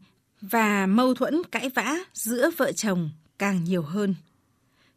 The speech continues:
Trong thời gian đó, chồng tôi thường xuyên ở bên nhà bạn để chăm nom, săn sóc. Thấy vợ bạn đau lòng vì chồng bệnh tật,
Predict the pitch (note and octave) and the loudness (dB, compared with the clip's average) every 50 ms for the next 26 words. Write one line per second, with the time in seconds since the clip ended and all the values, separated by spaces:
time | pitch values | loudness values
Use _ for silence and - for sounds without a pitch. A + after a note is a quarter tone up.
0 | _ _ - - C4+ A#3+ G#3+ - G3+ F3+ F3+ G3+ G3+ G3 F3+ E3+ E3 F3 G#3 C#4+ | _ _ -6 -4 -4 -4 -2 -4 -4 -6 -4 -2 -2 -2 0 0 0 0 -2 -4
1 | F4 - _ _ _ _ - C4 A#3+ A3+ D#4 D4+ D4+ C4+ B3+ G3 F#3 - - C#4+ | -6 -8 _ _ _ _ 0 0 0 2 0 0 0 2 2 2 0 0 -2 -2
2 | C#4+ C#4+ A#3+ - - G3 F#3 G3 A#3 B3+ B3+ A#3+ G3+ E3+ E3+ F#3+ F#3+ F3 - - | -2 -2 -2 -2 -2 -2 -2 0 0 2 2 2 2 0 0 -2 -4 -4 -4 -8
3 | - G3+ G#3 G3 F3 - - - A3 A3 G#3+ G#3+ G#3+ G#3 G#3 G3+ F#3+ F3 - - | -6 -4 -2 -2 -2 -4 -6 -4 -2 0 0 2 2 2 2 2 0 -2 -6 -4
4 | - G#3+ F#3+ F#3+ - - B3 B3+ D#4+ - _ _ _ _ _ _ - - A#3 A3+ | -2 -2 -2 -2 -2 0 0 0 0 -2 _ _ _ _ _ _ -6 -2 0 2
5 | A#3 C4 D#4 G4 F#4+ D4+ A3 - G#3 G#3 F3 - G3 A3+ A3+ A3+ A3+ G#3+ G3+ G3 | 4 4 4 4 4 2 2 4 4 2 2 0 -2 -2 -2 0 0 0 0 0
6 | F#3 F3 D#3 - G3 F#3+ F#3 F#3 - G3+ F#3 F3+ F3+ E3 - - G3 F#3 | 0 -2 -2 -2 -2 -2 -2 -2 -2 -2 -2 -2 -2 -4 -4 -4 -6 -6